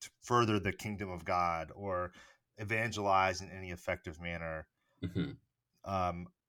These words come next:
Speaker 1: typically, these are incredibly self-involved people to begin with, <laughs> so, so I
Speaker 2: <laughs>
Speaker 1: don't look to them for any impressive, uh, leadership or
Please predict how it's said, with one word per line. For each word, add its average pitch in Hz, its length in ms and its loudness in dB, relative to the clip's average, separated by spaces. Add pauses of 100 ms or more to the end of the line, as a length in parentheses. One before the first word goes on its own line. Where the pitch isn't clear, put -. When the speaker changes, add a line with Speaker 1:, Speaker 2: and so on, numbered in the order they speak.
(580)
Speaker 1:
typically, 98 840 2 (180)
these 95 180 -2
are 92 60 0
incredibly 92 380 0
self-involved 90 640 2
people 82 280 -2
to - 100 -8
begin 85 320 -2
with, 80 180 -2 (160)
<laughs> 87 120 -10
so, - 240 -6
so - 380 -2 (520)
I 92 60 -2
Speaker 2:
<laughs> - 0 -
Speaker 1:
don't 98 240 -2 (200)
look 101 300 -2
to 101 120 -4
them 85 240 -6
for 87 540 -2 (280)
any 101 440 -2 (420)
impressive, 90 680 -8 (200)
uh, 82 280 -2
leadership 90 680 -4
or 85 460 -4